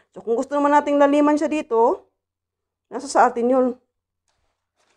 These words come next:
Gusto tayo maglal-, maglalim dito, okay lang. So, kapag ka gusto nyo namang, pag ito naman dito, kasi, ah, ito sa collar, so, doon ko na ituturo sa part two yung paggawa ng kung paano gumawa ng collar, ha, dito.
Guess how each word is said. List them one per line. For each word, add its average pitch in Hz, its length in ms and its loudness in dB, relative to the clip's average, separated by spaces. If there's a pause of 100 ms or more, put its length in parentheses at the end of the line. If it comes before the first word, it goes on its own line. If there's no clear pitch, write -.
(500)
Gusto - 240 -18
tayo 214 160 -4
maglal-, 214 460 4
maglalim 214 420 4
dito, 240 240 -2
okay 175 240 0
lang. 202 400 4 (380)
So, 175 100 -16
kapag 180 300 -6
ka 196 100 -2
gusto 202 220 -2
nyo 220 160 2
namang, 214 340 2
pag 180 240 -12
ito 185 220 -6
naman 220 260 0
dito, 208 320 -2
kasi, 190 480 0 (1200)
ah, 175 680 4
ito 208 240 -6
sa 196 100 -10
collar, 202 600 2 (420)
so, 185 140 -12
doon 208 160 0
ko 220 80 -2
na 214 100 2
ituturo 214 380 0
sa 202 440 2
part 196 360 -2
two 202 160 -2
yung 196 360 4 (220)
paggawa 165 460 0
ng 170 340 -2
kung 165 180 -14
paano 156 280 -4
gumawa 165 320 -2
ng 156 100 -4
collar, 170 340 0
ha, 214 220 0
dito. 185 500 -4